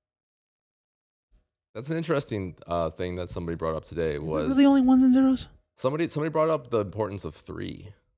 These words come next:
Speaker 1: right? So you can technically build everything on ones and zeros.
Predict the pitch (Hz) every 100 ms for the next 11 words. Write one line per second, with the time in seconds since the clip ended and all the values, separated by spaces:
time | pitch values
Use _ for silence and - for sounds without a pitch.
0 | _ _ 92 95 80 104 92 85 _ _
1 | _ 120 - 139 135 135 156 156 117 98
2 | 82 98 107 92 82 82 80 82 82 76
3 | 80 76 71 -